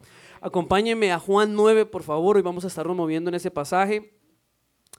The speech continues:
Voy a estar leyendo de una Biblia que es la que me está acompañando en los devocionales en esta mañana. Bueno, realmente es, es solo el Evangelio de Juan,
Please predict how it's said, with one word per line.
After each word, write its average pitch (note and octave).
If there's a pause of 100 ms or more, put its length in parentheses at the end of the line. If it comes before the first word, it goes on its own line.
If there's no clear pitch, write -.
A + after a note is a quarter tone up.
(400)
Voy D#3
a F3
estar F#3
leyendo G3
de F#3+
una F#3+
Biblia G3
que F#3+
es F3+
la F#3
que F#3+
me E3+
está D#3
acompañando E3
en F#3
los F3+
devocionales D3+
en D3+
esta D3+
mañana. E3+
Bueno, E3+
realmente F3+
es, -
es D3+
solo F3
el C3+
Evangelio C#3
de C3
Juan, D3+